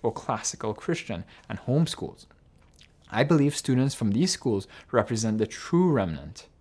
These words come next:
and hope for the future, but they represent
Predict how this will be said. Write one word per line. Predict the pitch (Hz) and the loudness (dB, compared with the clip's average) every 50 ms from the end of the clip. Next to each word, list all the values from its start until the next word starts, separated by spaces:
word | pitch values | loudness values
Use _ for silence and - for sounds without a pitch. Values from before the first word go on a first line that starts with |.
| _ _ _ _ _ - - - - - - - - - | _ _ _ _ _ -20 -18 -16 -16 -16 -18 -16 -6 -2
and | 127 110 98 | -2 -2 -2
hope | - - - 151 147 147 - - | -4 -2 2 2 2 2 0 -4
for | - - | -6 -4
the | 123 123 117 | -4 -4 -4
future, | - 107 90 - - - 110 - _ _ _ _ _ _ _ _ _ _ - | -6 -6 -8 -8 -10 -14 -16 -18 _ _ _ _ _ _ _ _ _ _ -4
but | 117 107 | 0 2
they | 113 143 | 2 2
represent | 160 165 147 123 - 113 107 117 98 92 85 | 4 2 2 0 -2 -4 -4 -4 -4 -4 -6